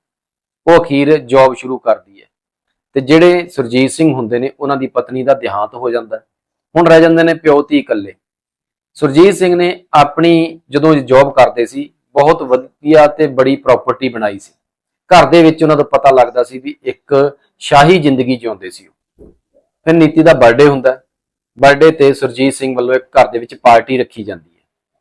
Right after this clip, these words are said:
ਪਾਰਟੀ ਦੇ ਵਿੱਚ ਲੋਕਾਂ ਨੂੰ ਬੁਲਾਇਆ ਜਾਂਦਾ। ਜਿਹੜੇ ਸੁਰਜੀਤ ਸਿੰਘ ਹੁੰਦੇ ਨੇ, ਆਪਣੇ ਦੋਸਤਾਂ ਨੂੰ ਵੀ ਬੁਲਾਉਂਦੇ ਨੇ ਤੇ ਜਿਹੜੀ ਨੀਤੀ ਹੁੰਦੀ ਹੈ, ਉਹਦੇ ਦੋਸਤਾਂ ਦਾ ਹਜੂਮ ਹੁੰਦਾ ਉੱਥੇ। ਸੁਰਜੀਤ ਸਿੰਘ ਦੇ ਦੋਸਤ ਆਉਂਦੇ ਨੇ, ਉਹਨਾਂ ਦੇ ਦੋਸਤ ਦਾ ਇੱਕ ਬੇਟਾ ਹੁੰਦਾ ਸੁਨੀਲ ਸ਼ਰਮਾ।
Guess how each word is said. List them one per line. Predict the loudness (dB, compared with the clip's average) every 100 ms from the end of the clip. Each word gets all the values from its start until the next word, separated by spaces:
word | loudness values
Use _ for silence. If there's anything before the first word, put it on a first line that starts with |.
| _ _ _ _ _ _ 2
ਪਾਰਟੀ | 4 4 2
ਦੇ | 0 0
ਵਿੱਚ | -2 -2
ਲੋਕਾਂ | -4 -2 -4
ਨੂੰ | -2
ਬੁਲਾਇਆ | 2 2
ਜਾਂਦਾ। | 2 -6 -8
ਜਿਹੜੇ | -6 -8
ਸੁਰਜੀਤ | -8 -10 -8 -8 -8
ਸਿੰਘ | -12 -12
ਹੁੰਦੇ | -12 -8
ਨੇ, | -2
ਆਪਣੇ | -2 -2 -10
ਦੋਸਤਾਂ | -8 -8 -8 -4 -2
ਨੂੰ | -2
ਵੀ | -2
ਬੁਲਾਉਂਦੇ | -2 -2 -2
ਨੇ | -4 -8 _ _ _ _ _ -2
ਤੇ | 0
ਜਿਹੜੀ | 2 2
ਨੀਤੀ | 2 0 0
ਹੁੰਦੀ | 2 4
ਹੈ, | 4
ਉਹਦੇ | 4 2
ਦੋਸਤਾਂ | 0 -2 -2 0
ਦਾ | 2 2 0
ਹਜੂਮ | -4 -4 -6
ਹੁੰਦਾ | -4 -2
ਉੱਥੇ। | -2 -4 _ _ _ _ _ _
ਸੁਰਜੀਤ | -2 2 2 4
ਸਿੰਘ | 2
ਦੇ | 0
ਦੋਸਤ | 2 0 0 -2
ਆਉਂਦੇ | -4 -2 -6
ਨੇ, | -8 _ _ -8
ਉਹਨਾਂ | -2 0
ਦੇ | 0
ਦੋਸਤ | 0 -2 0
ਦਾ | -2
ਇੱਕ | -2
ਬੇਟਾ | -6 -2 -2
ਹੁੰਦਾ | -2 -4
ਸੁਨੀਲ | -4 -4 -6 -6
ਸ਼ਰਮਾ। | -8 -14 -14